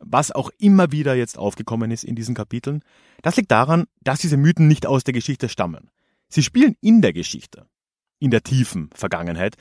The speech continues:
kommen aber allesamt aus einer viel kürzlicheren Zeit, aus dem neunzehnten Jahrhundert, fast immer, und beziehen sich dann eben von dort zurück. Denn die Nation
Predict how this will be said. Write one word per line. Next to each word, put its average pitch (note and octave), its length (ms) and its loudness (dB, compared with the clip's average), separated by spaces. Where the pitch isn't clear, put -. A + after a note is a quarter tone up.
kommen D#3 320 4
aber A2+ 180 2
allesamt G#2 480 -2
aus G2+ 100 -8
einer F#2+ 140 -4
viel D3+ 540 0
kürzlicheren G#2+ 540 -4
Zeit, G2 320 -2
aus - 120 -4
dem G#2 120 2
neunzehnten A2 400 2
Jahrhundert, C3+ 520 -2
fast - 300 -4
immer, A#2 260 -4
und E3+ 140 0
beziehen E3+ 380 4
sich D#3+ 200 0
dann F#2+ 220 0
eben F#2+ 200 -6
von G2+ 200 -4
dort D2+ 360 -12
zurück. - 480 -8
Denn F3+ 240 4
die D3+ 160 4
Nation C#3+ 580 2